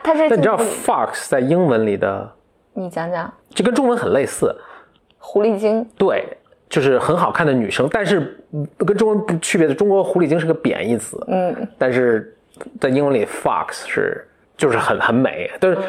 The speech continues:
Speaker 2: 甚至可以说美的有点妖艳，但是并不，并不具有贬义。
Speaker 1: 嗯，
Speaker 2: 嗯，
Speaker 1: 嗯。
Speaker 2: 还是一个，你可以说 she's a fox，这个是，
Speaker 1: 嗯。
Speaker 2: 是，是，还，还是一个
Speaker 1: 一个褒义。
Speaker 2: 称赞或者一个中，
Speaker 1: 嗯。
Speaker 2: 中立的一个，表达你的，你的赞许。
Speaker 1: 嗯。
Speaker 2: 啊。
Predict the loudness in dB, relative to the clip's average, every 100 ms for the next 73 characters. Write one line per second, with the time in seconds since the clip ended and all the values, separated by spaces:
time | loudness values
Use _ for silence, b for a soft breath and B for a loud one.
0 | -6 0 0 2 2 2 2 2 2 2
1 | 2 2 2 4 2 2 2 2 2 2
2 | 0 -2 0 0 0 -4 -8 _ -20 -20
3 | _ -20 -12 -2 0 2 -2 -4 0 0
4 | 0 -2 -2 0 -2 -2 -6 _ -2 0
5 | 2 0 0 -2 -2 -2 0 0 0 0
6 | 0 2 2 2 2 -2 -2 -4 -4 -4
7 | -6 -12 -8 -4 -2 -4 -10 B B B
8 | -6 -4 -4 -8 -10 -4 0 0 0 0
9 | 0 2 0 0 2 2 4 4 0 -2
10 | 0 2 2 0 2 2 2 0 0 0
11 | 0 0 -2 -4 -6 -6 -4 -8 -10 -2
12 | 0 0 0 2 0 -2 -10 _ _ -8
13 | -4 0 0 -2 -4 -4 -4 -8 -10 -6
14 | -4 -4